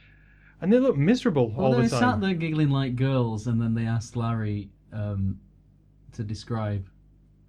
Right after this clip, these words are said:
Speaker 2: the transition, and he just goes, "Ah, it's a musical journey."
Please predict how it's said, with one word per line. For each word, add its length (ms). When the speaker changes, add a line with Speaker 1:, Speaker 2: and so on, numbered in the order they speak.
Speaker 2:
the 100
transition, 880
and 140
he 80
just 260
goes, 240
"Ah, 140
it's 200
a 40
musical 360
journey." 440